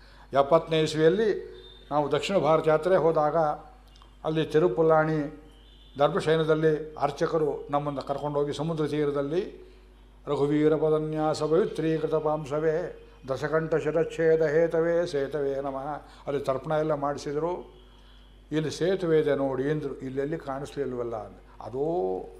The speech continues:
ಕಪ್ಪಿಗೆ ಛಾಯೆ ಕಾಣಿಸುತ್ತೆ ನೋಡಿ, ಅದೇ ಸಮುದ್ರ" ಅಂದರು. ಎಲ್ಲಿ ಕಪ್ಪೋ ಬಿಳುಪೋ ನಮಗೆ ಗೊತ್ತಾಗಲಿಲ್ಲ. ಅವ್ರು ಹೇಳಿದ್ರೆ ನಂಬ್ಕೊಂಡ್ಬಂದ್ವು. ಕೆಲವು ವರ್ಷಗಳ ಹಿಂದೆ ನಮ್ಮ ಭಾರತೀಯ ಇಸ್ರೋ ಸಂಸ್ಥೆಯವರು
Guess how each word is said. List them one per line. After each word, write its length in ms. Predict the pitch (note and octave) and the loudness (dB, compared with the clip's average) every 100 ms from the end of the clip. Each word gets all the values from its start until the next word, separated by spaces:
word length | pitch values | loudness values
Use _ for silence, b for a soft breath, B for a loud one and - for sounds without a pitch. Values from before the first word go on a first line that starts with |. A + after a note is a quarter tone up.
| B B - | B B 2
ಕಪ್ಪಿಗೆ 440 | E3 E3 F3 E3+ | 2 2 -2 -2
ಛಾಯೆ 300 | - D#3+ E3+ | -2 0 0
ಕಾಣಿಸುತ್ತೆ 500 | D#3+ D#3 D#3 D#3+ C#3+ | 2 0 0 -2 -6
ನೋಡಿ, 300 | D3 D3 G#3+ | -6 -6 -6
ಅದೇ 320 | G#3 B2+ E3 | -8 -6 -4
ಸಮುದ್ರ" 440 | D#3+ D3 C#3 C3 B2+ | -4 -6 -8 -6 -4
ಅಂದರು. 420 | C3 C#3 B2+ B2 - b b b b C3 | -4 -4 -10 -14 -20 b b b b -4
ಎಲ್ಲಿ 260 | C#3 C#3+ | -2 -2
ಕಪ್ಪೋ 420 | C#3 C#3+ C#3+ C#3 C3 | -2 -4 -2 -2 0
ಬಿಳುಪೋ 360 | C3+ A#2+ C#3 | -2 -2 -4
ನಮಗೆ 220 | C3 B2+ | -4 -4
ಗೊತ್ತಾಗಲಿಲ್ಲ. 640 | A#2+ B2 C3 C3 A#2+ A#2+ A#2 G#2+ B B | -4 -4 -2 -4 -2 -6 -8 -10 B B
ಅವ್ರು 220 | B2+ C3 A#2 | -4 -2 2
ಹೇಳಿದ್ರೆ 440 | D#3 D#3+ E3+ F#3 | 2 4 4 4
ನಂಬ್ಕೊಂಡ್ಬಂದ್ವು. 800 | D3 D3 D3 C#3 C3 B2 - - - - - - - - b b - | 2 -2 -2 -2 -4 -6 -10 -14 -20 -20 -20 -20 -20 -20 b b -8
ಕೆಲವು 300 | C#3+ C#3+ C3 | 0 2 4
ವರ್ಷಗಳ 340 | C#3 C#3+ C#3+ C#3 | 2 2 0 0
ಹಿಂದೆ 340 | A#2+ C3+ C#3+ - - - b b b b b - | 0 -2 -2 -4 -10 -20 b b b b b -14
ನಮ್ಮ 480 | C#3 C#3 C#3 B2+ A#2 A2 | -6 -4 -2 -2 -4 -2
ಭಾರತೀಯ 480 | C#3 D#3 D3+ D3+ C#3 A#2 | -2 -2 -2 0 0 0
ಇಸ್ರೋ 520 | B2 D#3 - E3+ F3+ | -4 -4 -2 2 2
ಸಂಸ್ಥೆಯವರು 960 | D#3 C#3+ C#3+ - C#3 B2+ B2 C3+ F3+ - | 2 -2 -6 -8 -6 -4 -4 -6 -8 -14